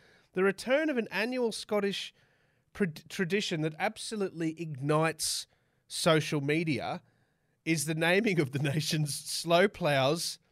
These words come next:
and salt trucks, <laughs> which is,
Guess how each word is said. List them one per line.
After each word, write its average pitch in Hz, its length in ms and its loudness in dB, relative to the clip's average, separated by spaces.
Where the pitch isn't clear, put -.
and 156 200 0
salt 214 460 2
trucks, - 640 -8
<laughs> - 560 -8
which 147 260 -6
is, 151 180 -8